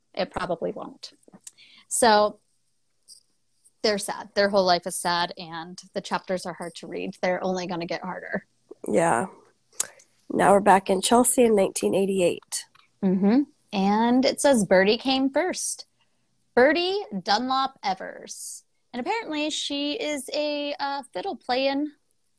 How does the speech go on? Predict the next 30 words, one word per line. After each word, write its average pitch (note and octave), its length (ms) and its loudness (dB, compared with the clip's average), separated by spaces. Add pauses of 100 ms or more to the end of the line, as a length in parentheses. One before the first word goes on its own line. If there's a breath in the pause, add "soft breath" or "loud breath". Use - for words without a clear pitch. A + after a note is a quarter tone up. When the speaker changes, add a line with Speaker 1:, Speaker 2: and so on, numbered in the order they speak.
(400)
Speaker 1:
rock A3+ 380 0
star. D3 480 -4 (200)
I C4+ 200 6
was C5 240 -2
really A#3+ 280 -2
laughing, F#3 540 -6 (380)
uh, B3 200 -6
like, A3 300 -8
at A3+ 140 -6
the G#3+ 120 -4
end G3 140 -4
of G3+ 80 -16
page F#3+ 220 -6
six, G3 260 -10
because A3 260 -4
he D#4+ 120 0
just A#4+ 240 -2
isn't A#3 400 0
doing F#3+ 300 -4
her A#3+ 220 -4
any F#3+ 220 -4
favors - 640 -8 (240 loud breath)
with C#4 120 -4
his C4 180 -2
description G#3 460 -8
of E3 100 -14
her. E3+ 260 -6 (280 soft breath)
Speaker 2:
No. F3 340 0
Speaker 1:
He D4 140 0
says, C#4+ 500 -6